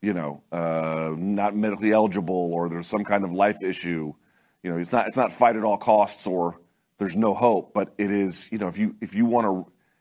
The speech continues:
take fights in boxing and you're gonna get stripped of both the titles you own, and then you're gonna have indiscretions outside the cage that keep you out, or you're gonna butt heads with U F C management, okay, there's a good reason to, in, in a,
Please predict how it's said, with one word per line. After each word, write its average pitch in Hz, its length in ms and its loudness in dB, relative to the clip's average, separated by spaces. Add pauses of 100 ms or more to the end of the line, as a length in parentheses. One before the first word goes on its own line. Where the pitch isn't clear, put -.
(200)
take 117 180 2
fights 110 320 2
in 92 120 -4
boxing 104 520 4
and 85 100 -4
you're 90 120 -4
gonna 104 160 0
get 90 120 -2
stripped 110 280 -2
of 87 100 -2
both 107 160 2
the 78 80 -14
titles 110 400 2
you 90 140 -2
own, 82 360 -4 (440)
and - 80 -6
then 104 80 0
you're 107 80 2
gonna 107 120 0
have 101 80 0
indiscretions 107 520 2
outside 107 300 4
the 101 80 0
cage 98 220 -2
that 85 80 -6
keep 117 200 0
you 95 160 2
out, 87 240 4
or 92 200 0
you're 92 80 -2
gonna 98 160 -2
butt 95 200 0
heads 104 200 0
with 90 100 -6
U 107 100 2
F 101 60 -2
C 92 140 -8
management, 92 520 -4
okay, 92 520 0 (360)
there's 92 140 -6
a 95 60 -2
good 120 200 4
reason 113 380 4
to, 104 160 -2 (220)
in, 107 260 2
in 107 140 -2
a, 95 380 -2